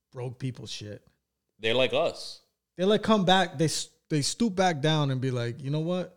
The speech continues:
Speaker 2: We're just
Speaker 1: I'm
Speaker 2: regular people.
Speaker 1: Yeah, I'ma do some broke people shit."
Speaker 2: On camera.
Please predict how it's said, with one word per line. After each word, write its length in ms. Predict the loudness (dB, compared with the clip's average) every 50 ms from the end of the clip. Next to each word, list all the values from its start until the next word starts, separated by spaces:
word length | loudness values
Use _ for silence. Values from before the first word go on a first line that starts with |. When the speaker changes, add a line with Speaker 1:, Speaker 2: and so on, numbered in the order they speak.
| _ _ _ _ _ _ _ _
Speaker 2:
We're 100 | -14 -10
just 200 | -10 -8 -4 -2
Speaker 1:
I'm 60 | -2
Speaker 2:
regular 300 | -2 0 -2 -4 -4 -4 -6
people. 340 | -6 -8 -10 -10 -10 -10 -6
Speaker 1:
Yeah, 240 | -4 -2 -2 -2 -4
I'ma 180 | -4 -4 -4
do 140 | -4 -4 -6
some 160 | -6 -6 -8 -8
broke 240 | -6 -8 -8 -8
people 180 | -10 -14 -16 -16
shit." 160 | -16 -10 -6 -2
Speaker 2:
On 180 | -2 -2 -2
camera. 460 | -4 -6 -8 -8 -8 -8 -10 -14 -18